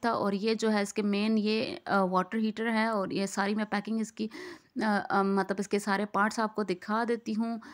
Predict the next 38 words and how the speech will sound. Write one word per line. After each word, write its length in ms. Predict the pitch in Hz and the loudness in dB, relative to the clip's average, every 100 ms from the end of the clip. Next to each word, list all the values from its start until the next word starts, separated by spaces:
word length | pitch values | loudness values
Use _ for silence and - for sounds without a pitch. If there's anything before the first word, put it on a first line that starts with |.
| - - - | -20 -16 -4
वो 140 | 202 | -2
ये 240 | 202 226 233 | 0 0 0
टैप 400 | 220 208 226 240 | 4 4 4 -2
लगी 240 | 208 233 | -2 -4
हुई 120 | 233 | -2
है, 200 | 226 220 | 0 2
ये 120 | 226 | 2
नॉब 360 | 208 196 208 220 | 2 6 4 4
लगा 220 | 226 220 | 0 2
हुआ 100 | 220 | 2
है 100 | 226 | 2
जो 120 | 214 | 0
कि 140 | 202 208 | -2 -2
शावर 420 | - 202 202 247 | 0 0 2 0
के 140 | 240 | -2
लिए 200 | 233 226 | -4 -2
है, 220 | 233 226 240 | -2 0 -2
और 260 | 202 202 | -2 -4
ये 160 | 185 220 | -2 -2
यहाँ 340 | 208 202 208 | 0 0 0
से 180 | 214 220 | 0 0
ऊपर 260 | 202 214 202 | 0 -4 -4
से 160 | 220 | -4
दिखा 320 | 196 190 190 | -4 2 2
देती 260 | 202 196 220 | 2 -2 -2
हूँ, 80 | 208 | -2
एक 140 | 202 | -2
साइड 200 | - 190 - | -4 -4 -2
पे, 140 | 214 220 - - - - | -4 -4 -12 -20 -18 0
अ, 60 | 214 202 190 180 196 | 4 6 4 2 4
हॉट 240 | 196 202 | 4 6
वाटर 300 | 226 214 226 | 4 2 2
है 120 | 214 | 2
और 80 | 208 | 0
दूसरे 260 | 196 190 202 | 0 -4 -4
साइड 240 | 196 190 | -2 -2
पे 120 | 185 | 0
आप, 240 | 196 196 | -2 -2